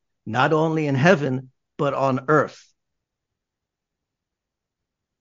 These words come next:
And all good people around the world will see that and will rejoice. And you know what?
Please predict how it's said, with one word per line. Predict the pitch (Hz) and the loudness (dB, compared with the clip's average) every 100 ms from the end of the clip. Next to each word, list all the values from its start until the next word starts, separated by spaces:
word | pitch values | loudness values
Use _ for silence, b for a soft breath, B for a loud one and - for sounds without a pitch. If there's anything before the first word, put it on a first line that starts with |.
| _ _ _ _ _ _ _ _ _ _ _ _ _ _ _ _ _ _ _ _ | _ _ _ _ _ _ _ _ _ _ _ _ _ _ _ _ _ _ _ _
And | 135 | -4
all | 143 165 208 | 4 6 6
good | 165 185 190 | 6 4 4
people | - 208 185 151 | 2 0 0 0
around | 147 143 139 | 0 -2 -2
the | 127 | -2
world | 139 170 156 120 | 0 2 0 -4
will | 123 | -12
see | - 180 | -6 -4
that | 151 143 135 | -2 -2 -2
and | 127 | -4
will | 117 117 | -4 -4
rejoice. | 113 101 131 85 - - _ _ _ _ _ _ _ _ _ _ _ _ _ | -4 -2 -2 -2 -10 -20 _ _ _ _ _ _ _ _ _ _ _ _ _
And | 135 | -4
you | 135 | -2
know | 135 143 | 0 4
what? | 170 185 | 4 4